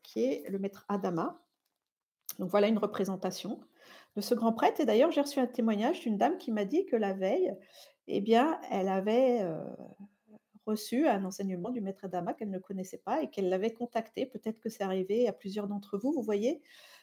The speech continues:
ces témoignages, ils servent vraiment à nous conforter dans notre foi vivante et puis à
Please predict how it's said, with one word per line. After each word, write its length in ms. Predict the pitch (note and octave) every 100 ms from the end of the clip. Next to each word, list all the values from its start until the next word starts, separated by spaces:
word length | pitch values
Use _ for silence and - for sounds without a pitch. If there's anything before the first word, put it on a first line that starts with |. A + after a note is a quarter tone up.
| -
ces 180 | - A3+
témoignages, 540 | B3+ A#3 A#3 C4 D4+
ils 80 | A#3+
servent 300 | - G#3 G3+
vraiment 420 | A#3 B3 D4 D4
à 140 | A3+
nous 120 | G#3 G#3
conforter 560 | A3 G#3+ G#3 - B3+
dans 140 | G#3+ G3+
notre 240 | G3+ G3+
foi 180 | - G#3
vivante 600 | G3+ G3+ G3+ A#3 B3+ G#3
et 80 | G3+
puis 320 | - A#3 A#3
à 180 | F#3